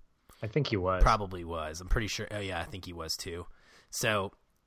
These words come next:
Speaker 2: i-, he's everywhere, and, uh, I, I'm glad. I hope he continues being in all of Nolan's films because I love the guy. I, I just, I can't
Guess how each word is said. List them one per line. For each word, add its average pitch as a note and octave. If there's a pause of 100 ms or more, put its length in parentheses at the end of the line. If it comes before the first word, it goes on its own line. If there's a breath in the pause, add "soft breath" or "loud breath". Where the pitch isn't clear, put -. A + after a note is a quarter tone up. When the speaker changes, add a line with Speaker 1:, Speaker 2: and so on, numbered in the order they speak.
(120)
Speaker 2:
i-, C3
he's D3
everywhere, E2+
and, F2
uh, E2+
I, A2+
I'm C3
glad. A2+
I -
hope A2+
he A2+
continues G#2
being F#2+
in F2+
all G2+
of F#2+
Nolan's F2
films F2
because F2+ (440 loud breath)
I A2+
love B2+
the G2
guy. E2+ (160)
I, G2
I G2
just, G2
I G#2+
can't A2